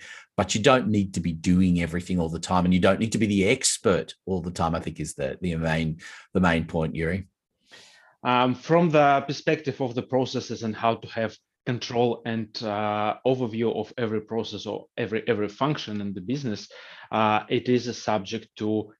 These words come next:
Speaker 2: correct me-, measurements and K P I of every, K P Is of every functions, where you need, as a business owner, as a high level, as a leader,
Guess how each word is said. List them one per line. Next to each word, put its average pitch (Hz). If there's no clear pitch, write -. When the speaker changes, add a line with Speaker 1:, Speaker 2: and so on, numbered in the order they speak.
Speaker 2:
correct 107
me-, 107
measurements 107
and 101
K 131
P 104
I 98
of -
every, 101
K 131
P 127
Is 113
of 117
every 104
functions, 135
where 117
you 117
need, 123
as 120
a 113
business 143
owner, 117
as 104
a 104
high 120
level, 120
as 117
a 123
leader, 120